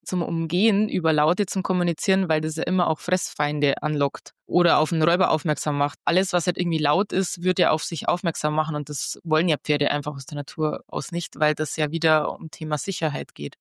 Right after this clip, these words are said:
Und was du sagst mit dem Loben über Stimme, dass wir uns runterregulieren und dann ruhiger werden, es gibt ja auch noch die andere Möglichkeit, wenn wir jetzt halt irgendwie in einer stressigen Situation mit dem Pferd sind, keine Ahnung, beim Ausreiten und wir merken, der wird irgendwie spannig unter uns,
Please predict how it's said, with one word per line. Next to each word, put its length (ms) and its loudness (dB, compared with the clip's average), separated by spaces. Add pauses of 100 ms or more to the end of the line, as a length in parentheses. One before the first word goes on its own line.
(100)
Und 140 -2
was 160 2
du 100 0
sagst 380 0
mit 160 0
dem 180 2
Loben 260 2
über 200 0
Stimme, 400 2
dass 200 2
wir 240 2
uns 220 0
runterregulieren 800 2
und 180 0
dann 300 2
ruhiger 380 2
werden, 420 2 (240)
es 120 -6
gibt 200 -2
ja 60 4
auch 40 4
noch 60 2
die 120 -2
andere 300 2
Möglichkeit, 540 0
wenn 140 0
wir 80 2
jetzt 120 -2
halt 120 -2
irgendwie 320 2
in 100 2
einer 80 2
stressigen 480 -2
Situation 480 -2
mit 100 0
dem 20 -6
Pferd 220 -2
sind, 240 -2
keine 300 0
Ahnung, 200 0
beim 180 0
Ausreiten 500 2
und 80 0
wir 80 2
merken, 280 0
der 200 2
wird 240 -2
irgendwie 240 0
spannig 360 0
unter 300 0
uns, 260 0